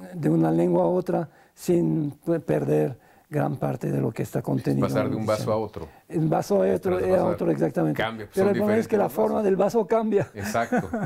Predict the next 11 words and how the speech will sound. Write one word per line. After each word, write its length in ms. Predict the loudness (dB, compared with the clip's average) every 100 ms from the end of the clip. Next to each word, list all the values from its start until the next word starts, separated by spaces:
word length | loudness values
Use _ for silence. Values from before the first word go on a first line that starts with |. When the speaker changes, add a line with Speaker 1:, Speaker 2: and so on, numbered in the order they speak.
| -8
Speaker 1:
<laughs> 300 | -10 -10 -8
Speaker 2:
Pero 160 | -4 -4
se 120 | -2
mantiene 600 | -2 -2 -2 -2 0 0
Speaker 1:
Se 60 | 2
Speaker 2:
lo 60 |
Speaker 1:
mantiene. 400 | 2 0 0 0 2
Speaker 2:
esencial 360 | 0 -2 -6
en 80 |
el 40 |
Speaker 1:
Y 20 | -8